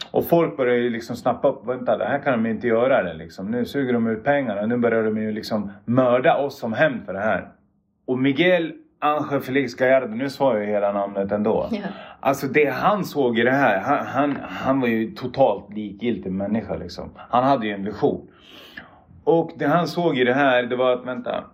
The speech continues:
Speaker 1: okej, det här gräset, det, det är, liksom, påtagligt skadligt, liksom. Alltså, de, det här kan de ju bara komma och elda upp, liksom. Det behövs stora fält.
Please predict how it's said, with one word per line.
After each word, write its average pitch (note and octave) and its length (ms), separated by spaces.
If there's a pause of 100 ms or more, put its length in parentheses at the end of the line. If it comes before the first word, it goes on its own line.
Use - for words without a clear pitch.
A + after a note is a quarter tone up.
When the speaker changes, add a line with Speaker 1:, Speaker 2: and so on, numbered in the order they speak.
(280)
Speaker 1:
okej, C#3+ 380
det B2+ 100
här D#3+ 180
gräset, C#3+ 540
det, B2 240
det B2+ 220
är, B2 40
liksom, A#2 400
påtagligt D3 760
skadligt, A#2+ 640
liksom. F2+ 400
Alltså, C3+ 240
de, C3 140
det C#3+ 160
här D#3 200
kan D3 100
de B2 100
ju A#2+ 80
bara A2+ 280
komma A2 220
och A2 80
elda G#2 260
upp, G#2 260
liksom. F#2+ 380 (260)
Det A2+ 80
behövs B2+ 480 (280)
stora F3+ 480
fält. D3+ 440